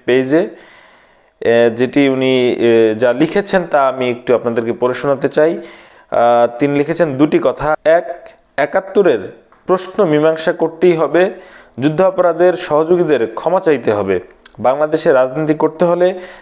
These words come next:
পাকিস্তান পন্থা বাদ দিতে হবে। পাকিস্তান এদেশে গণহত্যা চালিয়েছে,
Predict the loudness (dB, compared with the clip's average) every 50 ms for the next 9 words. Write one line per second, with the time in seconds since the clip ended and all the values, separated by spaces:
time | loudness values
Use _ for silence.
0 | -20 _ -6 -4 -4 -4 -6 -6 -4 -4 -4 -4 -4 -2 -2 -2 -2 -4 -4 -4
1 | -4 -2 0 0 0 0 0 -2 0 0 0 0 0 2 2 0 0 -2 -6 -14
2 | -20 -20 -20 _ _ -6 -6 -4 -2 -4 -6 -4 -4 -4 -4 -4 -4 -8 -10 -4
3 | -2 -2 0 0 0 0 0 0 -2 0 2 0 0 0 -2 -6 -4 -2 -4 -2
4 | 0 0 0 2 2 0 0 0 -2 -4 -4 -4